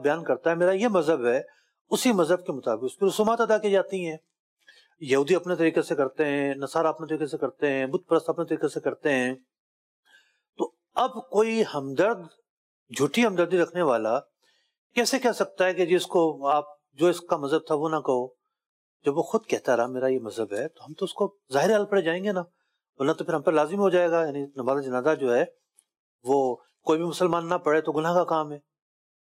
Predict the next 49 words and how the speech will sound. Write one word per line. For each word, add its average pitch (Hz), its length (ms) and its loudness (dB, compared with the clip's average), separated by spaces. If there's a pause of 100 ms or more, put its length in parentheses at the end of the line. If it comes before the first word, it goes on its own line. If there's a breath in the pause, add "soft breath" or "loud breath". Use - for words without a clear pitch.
(120)
پورے 165 140 2
شہر 170 180 2
والے 175 200 2
گناہ 170 220 0
گار 160 180 2
ہوں 139 180 -4
گے۔ 139 120 0 (200)
نماز 139 380 -2 (100)
جنازہ 135 460 2 (420 soft breath)
فرض 185 220 0
علی 156 120 2
الکفایہ 156 460 0
ہے، 135 240 0 (500 soft breath)
پھر 160 80 0
تو 147 180 2
ہمیں 151 160 -2
ایک 160 220 2
ایک 143 160 -4
جو 156 60 0
ہے 160 60 2
نا 165 120 2
غیر 160 200 2
مسلم 156 300 -2
ہے 160 40 0
اس 147 120 -4
کی 160 80 -10
جنازہ 147 260 0
مسجد 147 300 -4
میں 156 80 -6 (260)
لا 156 80 2
کے 165 120 -6
پڑھنی 147 220 -6
پڑے 139 220 2
گی۔ 135 180 -4 (340 soft breath)
مسجد 143 220 0
سے 165 60 -4
مراد 139 220 2 (180)
جو 151 60 -2
بھی 139 260 -2 (420 soft breath)
جنازہ 139 200 0
کی 147 80 -2
جگہ 131 180 2
ہوتی 123 360 0
ہے، 123 40 2 (100)
ہم 143 60 -8
ایسا 143 200 -6
کیوں - 260 -2
نہیں 233 120 2
کرتے؟ - 300 -4